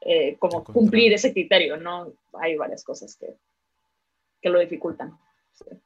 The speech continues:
Speaker 2: Ok, interesante. Creo que nunca había escuchado a alguien que, eh, tomara como un criterio importante el que haya sufrido parte del problema que quieren resolver, pero está interesante.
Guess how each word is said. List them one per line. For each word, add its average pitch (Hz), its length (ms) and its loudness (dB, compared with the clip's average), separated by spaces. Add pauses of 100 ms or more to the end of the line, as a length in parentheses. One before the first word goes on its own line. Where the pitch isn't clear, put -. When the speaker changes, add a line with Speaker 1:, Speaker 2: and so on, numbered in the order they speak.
(120)
Speaker 2:
Ok, - 100 -20 (460)
interesante. 110 800 -14 (160)
Creo 127 160 -12
que 147 280 -6
nunca 143 320 -4
había 139 160 -4
escuchado 135 500 -8
a 123 40 -4
alguien 127 300 -6
que, 107 440 -10 (360)
eh, 107 360 -10
tomara 120 380 -6
como 120 240 -10
un 110 160 -6
criterio 117 640 -4
importante 110 1000 -10 (160)
el 101 240 -14
que 101 160 -12
haya 98 260 -10
sufrido 110 680 -10
parte 107 280 -10
del 107 120 -8
problema 98 500 -12
que 98 120 -20
quieren 98 320 -14
resolver, 104 560 -12 (680)
pero 98 160 -12
está 98 520 -8
interesante. 92 840 -12